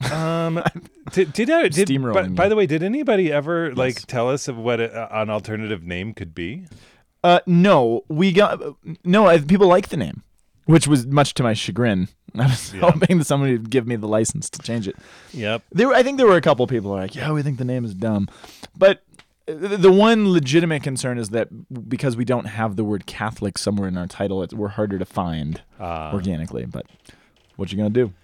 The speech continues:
Speaker 2: Well, this is what I know is that you,
Speaker 1: What do you know?
Speaker 2: you dedicated listeners have got us to some seriously high numbers in my world.
Speaker 1: Yeah. I, I
Speaker 2: We're over
Speaker 1: had,
Speaker 2: two million
Speaker 1: speaking of
Speaker 2: downloads,
Speaker 1: No,
Speaker 2: you know.
Speaker 1: we're not.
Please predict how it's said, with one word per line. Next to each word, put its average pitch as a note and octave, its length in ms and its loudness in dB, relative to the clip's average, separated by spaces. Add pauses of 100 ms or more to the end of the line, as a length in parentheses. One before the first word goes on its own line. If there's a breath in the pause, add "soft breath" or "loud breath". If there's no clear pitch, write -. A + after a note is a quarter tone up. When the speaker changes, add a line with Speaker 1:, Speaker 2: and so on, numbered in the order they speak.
(160)
Speaker 2:
Well, C#3 260 -4
this D3+ 280 -6
is - 40 -8
what E3+ 140 -2
I C3+ 80 -2
know D#3 220 -4
is G#2 180 -6
that A#2 80 -8
you, G#2+ 160 -10
Speaker 1:
What A#2+ 80 -2
do C#3 60 0
you D#3+ 60 0
know? D#3 140 -4
Speaker 2:
you C#3+ 320 -6
dedicated B2 600 -6
listeners G#2 420 -8
have F2 140 -14
got G2 180 -2
us F#2+ 160 -8
to F#2 140 -16
some - 180 -14
seriously G#2 600 -8
high F2 180 -6
numbers E2+ 500 -8
in F2+ 280 -12
my D#2 180 -10
world. D2 460 -12 (580 soft breath)
Speaker 1:
Yeah. C#3+ 600 4 (760 loud breath)
I, C#3+ 180 -2
I B2+ 160 -4
Speaker 2:
We're D3 100 4
over D#3+ 100 2
Speaker 1:
had, F3 140 2
Speaker 2:
two C#3 140 0
million A2 340 -2
Speaker 1:
speaking F2 120 -4
of G2 220 -8
Speaker 2:
downloads, C#3+ 40 -8
Speaker 1:
No, D#3+ 160 -2
Speaker 2:
you D#3+ 40 -4
know. D#3 80 -6
Speaker 1:
we're C3+ 80 -2
not. F#2+ 480 -6